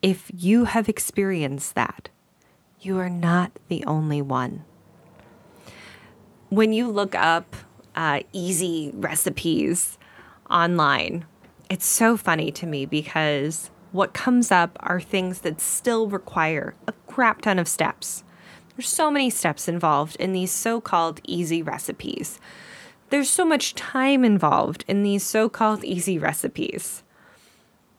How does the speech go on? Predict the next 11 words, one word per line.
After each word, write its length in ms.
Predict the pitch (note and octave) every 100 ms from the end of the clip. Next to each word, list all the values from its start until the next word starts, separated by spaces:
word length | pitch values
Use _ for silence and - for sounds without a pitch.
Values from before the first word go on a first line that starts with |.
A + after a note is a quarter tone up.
| _ _ _ -
What 260 | F#3 A#3+
is 140 | A#3+ -
actually 500 | E4 G4+ - G3 F3
easy 600 | F3 F3 E3+ D#3 D#3 D#3+ - - _ _ _ _ _ - -
is 440 | G3 F#3 F3 F3 - _
pouring 400 | - A#3 G3+ G3
a 40 |
bowl 220 | F3+ E3 D3
of 140 | D3+
cereal. 640 | - B3 - - - F3+ - -
That's, 380 | C4 - -